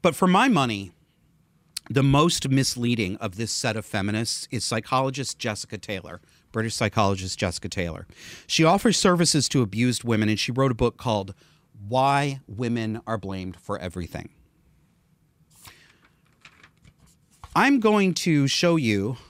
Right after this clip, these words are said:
three pictures of Jessica. I picked, th-, I picked, ah, yeah.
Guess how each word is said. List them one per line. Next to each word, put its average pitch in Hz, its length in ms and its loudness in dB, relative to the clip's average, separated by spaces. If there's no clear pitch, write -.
three 262 260 -2
pictures 113 680 -4
of 113 160 -6
Jessica. 104 560 -6
I 143 180 0
picked, - 400 -4
th-, 180 120 -10
I 170 140 4
picked, - 320 -4
ah, 139 280 4
yeah. 113 240 4